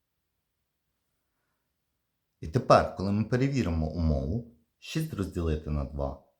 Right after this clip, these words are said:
буде три, три додати два буде п'ять, п'ять дорівнює п'ять.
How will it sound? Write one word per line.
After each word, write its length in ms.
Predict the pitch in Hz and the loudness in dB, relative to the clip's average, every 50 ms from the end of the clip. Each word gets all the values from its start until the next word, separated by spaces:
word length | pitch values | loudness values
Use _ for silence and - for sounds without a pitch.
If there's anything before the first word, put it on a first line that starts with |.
| _ _ _ _ | _ _ _ _
буде 180 | 82 76 73 69 | -8 -6 -6 -8
три, 500 | - - - 73 71 76 82 123 123 - - _ _ | -10 -10 -6 -4 -4 -2 -2 -4 -6 -8 -14 _ _
три 240 | _ - 78 73 69 | _ -4 -4 -2 -2
додати 460 | 67 76 82 85 92 101 101 - - | -4 -4 -4 -2 -2 -2 -2 -4 -6
два 420 | 113 120 117 123 123 127 131 - - _ _ _ - | -6 -2 0 0 0 0 -2 -6 -12 _ _ _ -8
буде 200 | 78 73 80 101 | -4 -4 -4 -4
п'ять, 640 | - - - 131 110 78 71 - - - _ _ _ | -2 0 2 2 4 2 0 -4 -10 -20 _ _ _
п'ять 440 | - - 80 73 78 - - - - | -6 -2 -2 0 0 -2 -4 -6 -6
дорівнює 560 | 113 85 78 71 67 67 67 69 73 80 95 | -4 -2 -2 -2 -2 -2 -2 -2 0 -2 -2
п'ять. 540 | - - - 127 127 113 85 - - - | -4 -4 -2 2 2 2 2 0 -4 -10